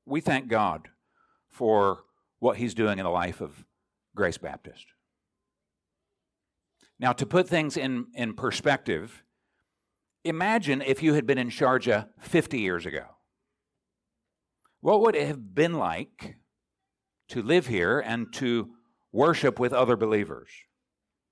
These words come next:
I actually found a report from nineteen seventy-four, fifty years ago, uh, from a lady named Joan Davenport, who was a nurse at the Sarah Hossman Maternity Hospital. And here's,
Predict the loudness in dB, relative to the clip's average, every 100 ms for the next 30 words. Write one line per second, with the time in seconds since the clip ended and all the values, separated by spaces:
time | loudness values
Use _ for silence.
0 | _ _ _ _ _ _ _ _ _ _
1 | _ _ _ -4 -2 -2 -4 -2 0 2
2 | 4 2 2 0 -2 -12 -20 _ _ _
3 | _ _ -6 -4 -4 -6 -8 -4 -4 -4
4 | -8 -8 -12 -14 _ _ _ -6 -2 0
5 | 0 -2 -6 -10 -14 -20 _ _ _ _
6 | _ _ _ _ _ -10 -6 -6 -8 -6
7 | -2 0 2 0 0 -2 -4 0 2 2
8 | 0 -6 -12 _ _ -6 -2 0 -2 -4
9 | 0 0 0 -2 -2 -2 -4 0 2 2
10 | -2 -6 -6 -6 -4 0 2 2 2 0
11 | 0 -4 -6 -6 -14 _ _ _ _ _
12 | _ _ -8 -4 0 2 2 0 -2 -4
13 | -8 -14 -14 _ _ _ _ _ _ _
14 | -8 -6 -4 -2